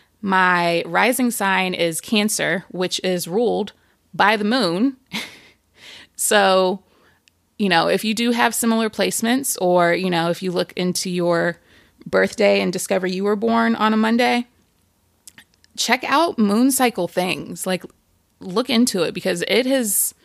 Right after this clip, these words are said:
it's really given me some clarity on a lot of my movement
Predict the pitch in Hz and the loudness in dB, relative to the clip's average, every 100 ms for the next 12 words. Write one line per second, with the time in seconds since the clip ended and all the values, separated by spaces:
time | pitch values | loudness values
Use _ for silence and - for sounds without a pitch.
0 | _ _ _ - 202 233 185 226 349 339 | _ _ _ -2 0 0 0 0 0 -2
1 | 339 320 285 277 277 262 247 240 - - | -2 0 -2 -2 0 2 2 0 -4 -12
2 | - 240 254 220 202 190 196 185 180 214 | -4 0 0 0 -2 -2 0 2 2 2
3 | 214 208 196 185 185 214 160 - | 2 2 2 2 0 -2 -6 -8